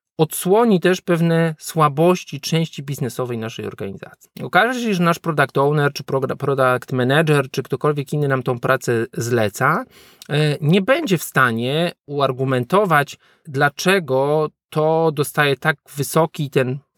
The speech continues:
nazwijmy to nadal priorytet, to pierwszeństwo, a nie coś innego.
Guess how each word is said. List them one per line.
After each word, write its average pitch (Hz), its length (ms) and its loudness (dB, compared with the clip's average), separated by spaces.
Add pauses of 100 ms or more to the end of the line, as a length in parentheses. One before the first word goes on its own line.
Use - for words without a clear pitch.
(380)
nazwijmy 160 520 0
to 135 100 0
nadal 123 280 0
priorytet, 127 680 0
to 147 140 -2
pierwszeństwo, 143 840 0 (300)
a 143 100 4
nie 165 140 6
coś 180 220 -4
innego. 107 440 -2